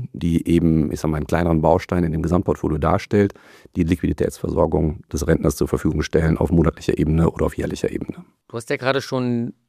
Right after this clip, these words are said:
Speaker 2: die Schlagwörter genannt, Quality, Value. Das heißt, wir reden da ja auch eher über eine, ich sag mal, eine vorsichtige Anlegermentalität mitunter.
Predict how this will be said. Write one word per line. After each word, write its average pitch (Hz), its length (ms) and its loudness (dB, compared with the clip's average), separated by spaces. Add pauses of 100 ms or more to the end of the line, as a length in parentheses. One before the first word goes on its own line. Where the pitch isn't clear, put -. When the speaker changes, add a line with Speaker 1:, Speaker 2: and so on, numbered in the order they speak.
Speaker 2:
die 131 140 -16
Schlagwörter 120 460 -4
genannt, 127 260 0
Quality, 123 800 0
Value. 120 460 2
Das 107 180 -6
heißt, 120 180 -4
wir 110 80 -6
reden 120 200 -2
da 120 100 2
ja 120 140 4
auch 113 100 -4
eher 127 180 0
über 117 120 0
eine, 107 420 0
ich 117 140 -14
sag 120 120 -4
mal, 120 60 -4
eine 113 100 -2
vorsichtige 139 600 -2
Anlegermentalität 139 960 0
mitunter. 139 420 -2